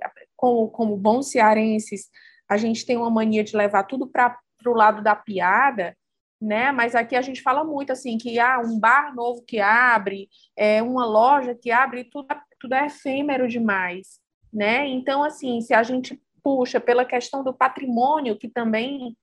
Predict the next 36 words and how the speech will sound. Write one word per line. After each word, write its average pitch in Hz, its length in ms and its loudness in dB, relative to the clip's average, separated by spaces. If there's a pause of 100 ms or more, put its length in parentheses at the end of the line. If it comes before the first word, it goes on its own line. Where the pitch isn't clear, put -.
(120)
se - 200 -6
vai 226 320 4
rápido 233 560 -2
demais, 208 760 0
pelas 233 280 -2
tendências 254 840 -4
que 254 120 -8
se 247 200 -6
vão 226 320 -2
rápido 226 460 -2
demais, 220 580 -2 (460)
eu 226 120 4
acho 277 200 2
isso 285 140 -8
um 196 40 -6
pouco 294 260 4
preocupante 302 640 0
e 320 40 -4
angustiante. 311 920 -2 (300)
Eu 226 180 2
sou 254 180 2
muito 294 380 0
afeita 254 380 0
a, - 40 -2
a, 202 400 -6 (480)
a, 202 80 -8
a - 20 0
memórias, 214 720 2
eu, 214 220 -6
eu 208 200 -6
sou 202 360 -6 (160)
até 208 360 -4
meio 247 280 -2
nostálgica, 220 1000 2 (400)
assim, 214 440 -4
eu 202 300 0